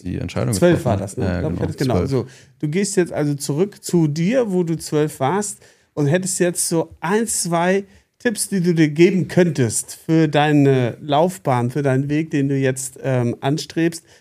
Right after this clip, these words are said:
Speaker 2: Was wären das für Tipps?
Speaker 1: Auch ein Tipp, den ich jedem jungen Schiedsrichter immer gebe: Nimm alles mit, was du machen kannst.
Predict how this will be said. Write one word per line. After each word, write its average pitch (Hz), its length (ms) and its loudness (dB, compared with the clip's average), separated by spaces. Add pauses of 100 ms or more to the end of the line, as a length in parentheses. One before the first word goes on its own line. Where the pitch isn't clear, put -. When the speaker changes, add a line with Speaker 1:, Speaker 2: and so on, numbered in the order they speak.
(140)
Speaker 2:
Was - 200 -4
wären 113 200 0
das 110 140 -8
für - 120 -16
Tipps? - 380 -12 (540)
Speaker 1:
Auch 82 120 -4
ein 85 200 -2
Tipp, 98 280 -6
den 85 200 -2
ich 85 180 -6
jedem 107 680 -2
jungen 90 420 -2
Schiedsrichter 95 760 -8 (320)
immer 107 260 0
gebe: 110 560 -4 (1300)
Nimm 92 240 0
alles 104 360 0
mit, 98 380 -4
was 87 220 -4
du 87 260 -6
machen 90 300 -8
kannst. - 380 -10